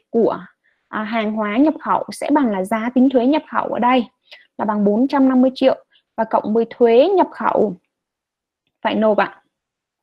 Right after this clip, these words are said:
là ba trăm tám mươi hai triệu năm trăm. Như vậy tôi sẽ có được là à, tám trăm ba mươi hai triệu các bạn ha. Tôi sẽ có được là tám trăm ba mươi hai triệu năm trăm.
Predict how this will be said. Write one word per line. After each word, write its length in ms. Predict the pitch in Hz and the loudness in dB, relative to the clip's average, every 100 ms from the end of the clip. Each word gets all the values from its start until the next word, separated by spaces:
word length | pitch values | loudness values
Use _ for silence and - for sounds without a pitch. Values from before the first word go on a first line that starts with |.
| - | -6
là 100 | 233 | -2
ba 160 | 247 262 | 0 0
trăm 140 | 269 | -2
tám 200 | 254 220 | 0 2
mươi 100 | 262 | 2
hai 180 | 285 269 262 | 2 0 0
triệu 140 | 269 | 0
năm 220 | 233 247 | 2 0
trăm. 280 | 247 254 254 247 | 0 0 0 0
Như 100 | 262 | -2
vậy 120 | 233 - | -2 0
tôi 140 | 240 | -2
sẽ 140 | 233 - | -2 -8
có 180 | - 202 | -8 -2
được 280 | 233 247 214 | 2 2 0
là 420 | 202 190 190 233 - _ _ _ _ _ - | -8 -8 -8 -10 -12 _ _ _ _ _ -8
à, 180 | 208 208 | -6 -6
tám 220 | 196 208 | -4 -4
trăm 260 | 240 262 247 | -2 0 2
ba 160 | 254 247 | 2 4
mươi 160 | 254 | 4
hai 260 | 240 247 247 | 2 0 -2
triệu 300 | - 254 - | 2 2 2
các 120 | 254 | -2
bạn 180 | 254 208 | -2 0
ha. 200 | 226 226 - | 0 -2 -2
Tôi 120 | 254 240 | -6 -4
sẽ 120 | - | -6
có 140 | - 214 | -6 -2
được 100 | 254 | 0
là 100 | 208 | -2
tám 260 | 202 196 | -4 -6
trăm 240 | 214 240 233 | -6 -2 0
ba 120 | 233 | 0
mươi 120 | 240 | 0
hai 180 | 233 240 | -2 -4
triệu 120 | - - | -4 -4
năm 200 | 233 233 | -2 -2
trăm. 240 | 247 240 | 0 -2